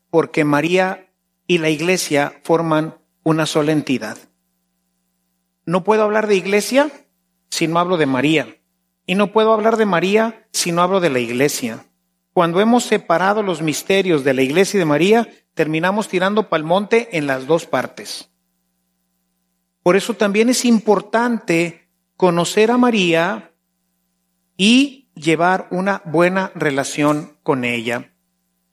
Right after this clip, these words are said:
Y quisiera invitarlos, así como ahorita les invito a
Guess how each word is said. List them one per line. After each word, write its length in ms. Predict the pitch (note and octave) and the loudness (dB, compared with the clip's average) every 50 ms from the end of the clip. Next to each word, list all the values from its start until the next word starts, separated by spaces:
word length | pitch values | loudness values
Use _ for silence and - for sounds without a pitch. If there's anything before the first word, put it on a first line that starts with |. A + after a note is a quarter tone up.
| _ _ _ _ _ | _ _ _ _ _
Y 100 | - G3+ | -4 0
quisiera 640 | E3 A#3 A3 - B3 B3 B3+ C#4 C#4 C4+ C#4 C#4 - | 0 0 0 2 2 2 4 4 4 2 0 -2 -4
invitarlos, 960 | G3+ G3+ G3 G3 F#3 - - G#3 G#3+ A3 A3 A3 A3 A3 A3 G#3+ - - - - | -2 0 0 0 0 0 0 2 2 2 2 2 2 0 0 0 -4 -8 -8 -6
así 200 | - - - G3+ | -6 -4 -6 -2
como 200 | - C4 A#3+ A#3 | 0 2 2 2
ahorita 300 | A3 A3+ A3 - A#3 A3+ | 2 0 0 0 0 2
les 220 | G#3 F#3 - - | 2 0 0 0
invito 760 | E3 C#3+ C#3 C3+ D3 D3+ C#3+ - - D#3 D3+ D3+ D3 - _ _ _ _ _ | 0 0 2 2 0 0 -2 0 0 0 0 0 -2 -8 _ _ _ _ _
a 160 | - C#3 B2+ | -4 -2 -2